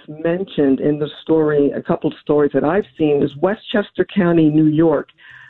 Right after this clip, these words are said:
I lived in Westchester County for over eighteen years, and I was there when the Obama-Biden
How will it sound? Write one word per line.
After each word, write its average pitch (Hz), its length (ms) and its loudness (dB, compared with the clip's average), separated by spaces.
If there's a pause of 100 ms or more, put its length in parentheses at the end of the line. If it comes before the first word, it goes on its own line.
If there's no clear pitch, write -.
(160)
I 214 160 0
lived 220 420 0
in 156 140 0
Westchester 151 640 -4
County 147 440 -2
for 139 140 0
over 151 400 0
eighteen 165 760 0
years, 147 520 0 (360)
and 175 120 -2
I 220 100 -2
was 214 180 0 (120)
there 196 540 -2
when 151 380 -2
the 151 140 0
Obama-Biden 160 1200 -2